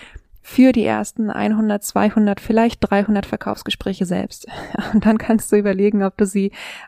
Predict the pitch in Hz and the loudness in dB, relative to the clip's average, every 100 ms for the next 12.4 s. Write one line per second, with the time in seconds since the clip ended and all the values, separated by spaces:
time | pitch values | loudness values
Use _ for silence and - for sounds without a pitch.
0 | - 208 214 196 190 202 208 - 190 190 | 2 4 4 2 2 2 2 2 0 2
1 | 180 185 - 190 226 220 196 185 180 208 | 0 -2 -2 0 2 2 2 0 0 0
2 | 180 165 165 175 180 170 - - 185 175 | -2 -2 -2 -2 -2 -4 -8 -10 -8 -6
3 | 175 170 175 170 170 - 196 202 175 - | -4 -4 -4 -4 -6 -4 -4 -4 -6 -4
4 | 214 - - - _ _ _ _ - 185 | -6 -6 -20 -20 _ _ _ _ -4 0
5 | 202 190 185 196 196 - 185 - 190 185 | 2 2 0 0 0 0 -6 -2 -2 -2
6 | 196 185 180 185 - 202 190 185 190 190 | -2 -2 -2 -6 -2 0 0 -2 -2 0
7 | 208 196 196 190 202 - - - - - | 0 2 2 2 0 -6 -16 -18 -18 -20
8 | - - _ 196 202 196 202 - 202 - | -20 -20 _ 2 4 4 2 2 0 2
9 | 226 220 233 233 208 202 202 202 208 196 | 2 2 2 2 2 2 0 0 0 -2
10 | 196 208 202 - 185 - 196 - - 190 | -2 -4 -4 -2 -4 -4 -6 -6 -2 0
11 | 196 - 190 196 208 - - - 220 208 | 0 2 2 2 0 -6 -16 -2 0 2
12 | 202 - 196 226 | 0 -2 -2 -2